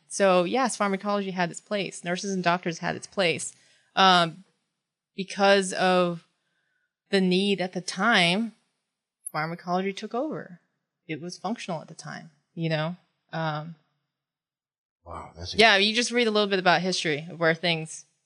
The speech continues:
Speaker 1: you know, start from.
Speaker 2: That's incredible.
Speaker 1: Mm-hmm.
Speaker 2: How, especially in America, the problem is, is things in war happen.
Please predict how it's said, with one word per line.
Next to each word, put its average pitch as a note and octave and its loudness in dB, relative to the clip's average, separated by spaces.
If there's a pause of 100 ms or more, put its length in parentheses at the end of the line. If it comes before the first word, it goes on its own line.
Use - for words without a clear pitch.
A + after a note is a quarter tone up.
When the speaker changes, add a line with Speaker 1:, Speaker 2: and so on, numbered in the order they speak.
(120)
Speaker 1:
you F3 -6
know, C#3+ -8
start D#3 -4
from. F#2+ -14 (180)
Speaker 2:
That's A2 0
incredible. A#2+ 2
Speaker 1:
Mm-hmm. E3+ -4 (240)
Speaker 2:
How, B2 4 (760)
especially - 2
in A2 4
America, G2+ 2
the G2 -2
problem G#2 4
is, G#2 4
is F2+ -4
things G#2+ 0
in F#2+ 0
war G2 4
happen. F2+ -2